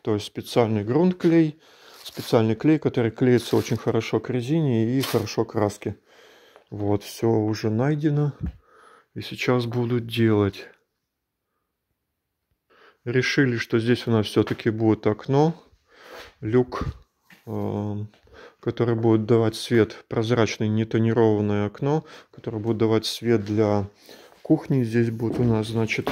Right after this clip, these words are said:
мойка. Здесь будет разделочная поверхность, она будет уходить сюда. Шкафчик, который с левой стороны запланирован, он будет приподнят. Тут, в общем, будет,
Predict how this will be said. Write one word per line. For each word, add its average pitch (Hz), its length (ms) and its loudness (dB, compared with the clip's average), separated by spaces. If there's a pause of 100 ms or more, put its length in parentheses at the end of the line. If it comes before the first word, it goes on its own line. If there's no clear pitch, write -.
мойка. 147 600 2 (580)
Здесь 123 340 -2
будет 117 280 -2
разделочная 113 580 0
поверхность, 127 520 0
она 120 180 2
будет 117 240 0
уходить 117 340 -2
сюда. 107 400 2 (240)
Шкафчик, - 440 -2
который 117 320 -2
с - 120 -8
левой 113 200 2
стороны 117 640 0
запланирован, 117 840 2
он 113 180 2
будет 107 260 -2
приподнят. 139 560 -2
Тут, 120 200 -4
в 123 40 0
общем, 113 320 -2
будет, 117 300 2